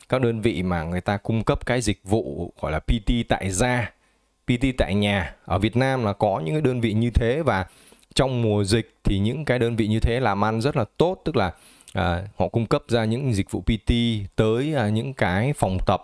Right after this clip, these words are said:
ở những cái khu dân cư, ở những cái khu chung cư. Và thực ra là giá cũng rất là cao. Đó, theo Vincent biết thì giá cũng rất là cao và thu nhập của các bạn rất là tốt. Đó, chỉ có cái là bạn phải mất công, bạn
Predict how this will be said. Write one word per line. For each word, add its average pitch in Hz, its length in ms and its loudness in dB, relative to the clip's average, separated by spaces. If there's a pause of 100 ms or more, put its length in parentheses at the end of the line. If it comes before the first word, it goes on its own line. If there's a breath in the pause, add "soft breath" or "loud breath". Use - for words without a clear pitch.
ở - 140 0
những 90 160 -2
cái 131 100 0
khu 113 300 2
dân 113 220 0
cư, 123 300 2 (380 loud breath)
ở 73 140 0
những 98 160 -2
cái 135 100 0
khu 120 300 0
chung 123 220 0
cư. 131 320 0 (320)
Và 92 440 0
thực 101 120 0
ra 120 160 2
là 110 140 0
giá 101 420 0
cũng 143 180 -4
rất 170 160 0
là 104 100 0 (120)
cao. 120 320 0 (160)
Đó, 98 320 -2
theo 107 180 0
Vincent 101 340 -2
biết 131 140 0
thì 92 100 -6
giá 90 240 -2
cũng 127 100 -2
rất 151 120 0
là 92 100 -2
cao 110 320 0
và 95 200 0 (340 loud breath)
thu 127 140 2
nhập 113 220 0
của 82 140 0
các 120 80 -2
bạn 104 180 -2
rất 139 120 0
là 98 100 0 (140)
tốt. 175 220 0 (120)
Đó, 107 280 -2 (160)
chỉ 85 160 -4
có 107 140 2
cái 113 180 2
là 123 80 0
bạn 95 200 -2
phải - 120 -6
mất 131 220 -4
công, 117 300 0
bạn 82 180 -2